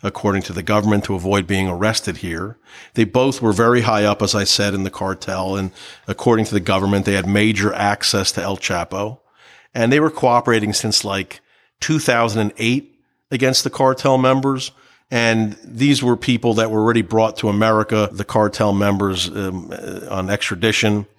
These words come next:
And they all had pending cases. And all of this, again, is public record. But before they fled to Mexico to the, come to the U S to cooperate, they had made tapes,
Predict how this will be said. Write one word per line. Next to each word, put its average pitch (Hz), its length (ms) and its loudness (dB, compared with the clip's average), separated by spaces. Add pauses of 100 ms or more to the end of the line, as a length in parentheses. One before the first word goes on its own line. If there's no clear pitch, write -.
(520)
And 113 340 2
they 113 80 4
all 110 120 2
had 104 160 -2
pending 101 320 -2
cases. 113 580 -2
And 117 100 -4
all 143 200 2
of 110 80 0
this, 101 180 -2
again, 98 240 -4
is 90 100 -8
public - 400 -10
record. 82 360 -10 (480)
But 127 120 -4
before 175 380 2
they 180 140 4
fled 143 340 0
to 127 100 0
Mexico 127 460 2
to 107 60 -2
the, 107 100 -4
come 120 280 0
to 117 120 -6
the 104 240 -4 (260)
U 120 360 2
S 113 180 0
to - 80 -8
cooperate, 110 680 0 (320)
they 131 100 2
had 131 240 2
made 117 300 2
tapes, - 580 -2